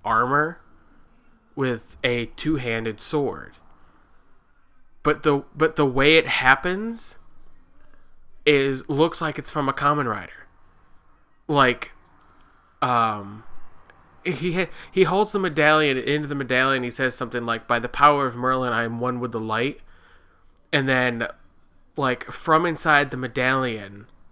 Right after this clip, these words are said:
the armor pops out.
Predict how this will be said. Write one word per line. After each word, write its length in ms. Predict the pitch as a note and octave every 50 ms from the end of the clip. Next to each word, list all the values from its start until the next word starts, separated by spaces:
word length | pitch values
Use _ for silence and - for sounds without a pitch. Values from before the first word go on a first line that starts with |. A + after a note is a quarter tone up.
| - - - - - - - _ _ _ - - - - - - -
the 160 | B2 C3 D3+
armor 340 | A#2+ B2+ C#3+ D3+ D3 C#3 B2
pops 460 | - - - - B2+ B2 A#2+ - -
out. 380 | B2+ A2 G2+ G2+ G2+ G#2+ -